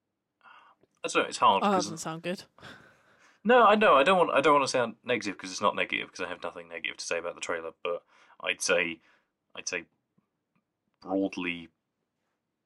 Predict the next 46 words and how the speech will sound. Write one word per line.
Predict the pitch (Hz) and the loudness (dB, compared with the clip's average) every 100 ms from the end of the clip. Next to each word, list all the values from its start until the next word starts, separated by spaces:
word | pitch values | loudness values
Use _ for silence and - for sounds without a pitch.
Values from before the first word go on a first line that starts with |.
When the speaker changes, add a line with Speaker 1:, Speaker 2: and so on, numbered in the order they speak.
| _ _ _ _ _ _ _ - | _ _ _ _ _ _ _ -8
Speaker 1:
underwhelmment. | 107 107 110 120 113 _ _ 139 - - - _ _ _ _ _ _ _ _ _ _ | -4 2 2 0 -4 _ _ -12 -12 -16 -20 _ _ _ _ _ _ _ _ _ _
'Cause | 208 196 | -4 -2
it's | - | -2
just, | 196 - - | -2 -2 -4
it's | 143 | -6
just | - 151 | -4 -6
a | 143 | 2
teaser. | 143 123 107 92 - - - - | 4 4 2 -2 -6 -20 -12 -6
It's | 127 | -2
just | 156 | -2
an | 160 | -2
extended | - 127 117 101 | 0 0 0 2
version | 101 95 | 2 2
of | 90 | -4
the | 92 | -4
teaser | 92 87 | -4 -4
that | - | -8
we | - | -10
got | 78 | -10
at | - | -10
the | 87 | -8
end | 82 80 - | -10 -10 -10
of | 78 - | -10 -6
Power | 90 85 | -6 -6
of | |
the | 87 | -10
Doctor, | 82 - 87 - - - | -14 -12 -20 -20 -20 -18
which | - | -6
is | 104 | 0
fine. | 123 101 90 | 4 4 2
It | 101 | -2
doesn't | 98 | -2
need | 101 101 | 0 -2
to | |
be | 92 | -4
anything | 87 90 98 | -6 -6 -4
more | 92 | -6
than | 82 78 | -8 -14
that, | 85 - | -16 -16
but | 95 92 78 | -4 -2 -2
it | 82 | -6
means | 87 87 - | -10 -8 -10
that, | - | -8
like, | 80 80 95 | -10 -10 -12
it | 98 - | -10 -8
didn't | 90 87 | -8 -10